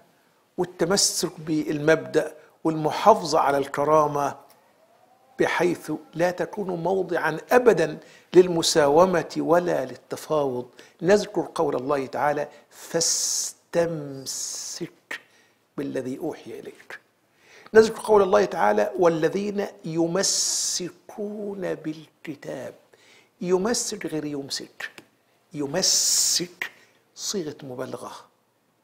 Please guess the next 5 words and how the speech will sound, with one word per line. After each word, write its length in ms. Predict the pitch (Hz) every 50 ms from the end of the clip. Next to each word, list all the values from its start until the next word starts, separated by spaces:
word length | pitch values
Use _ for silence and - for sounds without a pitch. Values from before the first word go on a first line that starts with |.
| _ _ _ _ _ _ _ _ _ _ _ _
يعني 260 | 156 143 139 147 147
مبالغة 800 | 147 151 151 156 151 160 160 156 151 143 147 165 175 - 170 160
في 320 | - - 160 147 - -
التمسك 680 | 165 - _ _ - 139 139 127 - - - 185 - -
بالكتاب. 520 | 147 135 117 - - - - 139 120 -